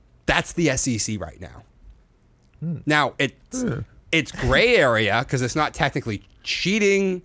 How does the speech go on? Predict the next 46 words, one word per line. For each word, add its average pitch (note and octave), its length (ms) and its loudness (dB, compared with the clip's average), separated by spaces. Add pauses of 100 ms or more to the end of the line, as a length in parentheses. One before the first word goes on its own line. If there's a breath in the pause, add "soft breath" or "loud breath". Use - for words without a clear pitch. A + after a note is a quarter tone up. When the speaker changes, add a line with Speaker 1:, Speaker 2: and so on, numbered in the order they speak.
(340 soft breath)
Speaker 1:
'cause - 420 -6 (360)
you're A#2 140 -2
allowed D3 380 0
to F3 60 -2
pay F3+ 260 2
them, F3 560 0
but, C3 180 -2
like, A#2 240 0 (140)
you're A2+ 160 -6
supposed C#3 300 -4
to C#3+ 80 -10
pay D3+ 160 -2
them D#3 100 -4
for D#3+ 80 -4
name, D#3 220 0
image, D#3 240 -2
and D3 100 0
likeness, D3+ 400 -2
but - 220 -6 (340 soft breath)
nobody's B2+ 380 0
seeing C3 340 0
any A#2 200 0
ads, B2+ 600 0 (260 soft breath)
so - 140 -4
you're A2+ 60 -2
kinda C3+ 180 0
just A2+ 180 -6
paying B2+ 340 -2
people C#3 260 -2
Speaker 2:
I, - 20 -2
Speaker 1:
right C#3 120 2
Speaker 2:
I've C#3 60 -2
seen, - 20 -2
Speaker 1:
now. D3 260 0
Speaker 2:
like, C3 100 -2
Speaker 1:
Like, C3 80 0
Speaker 2:
one A2+ 140 0
or G2+ 60 -2
two. G#2 280 -8
Speaker 1:
it's E3 220 -2
weird. G#2+ 520 -2 (220)
It's, A#2 320 -4
it's - 160 -4
a A2+ 60 -2
weird G#2+ 420 -6
time. - 220 -20